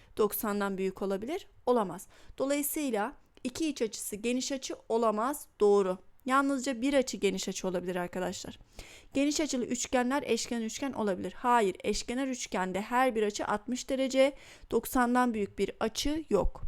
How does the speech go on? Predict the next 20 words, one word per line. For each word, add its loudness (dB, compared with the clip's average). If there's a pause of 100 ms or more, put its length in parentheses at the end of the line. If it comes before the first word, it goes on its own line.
(480)
Dik 0
açılı 0
üçgenler -2
ikizkenar -4
üçgen -6
olamaz. -4 (440)
Dik 0
açılı 0
üçgenler 0 (400)
arkadaşlar, 0 (1300)
bakın 0
şöyle 2
mesela 0
bir -2
tane -4
örnek -2
verelim. -2 (100)
Üç, -6
üç -8
olsun. -4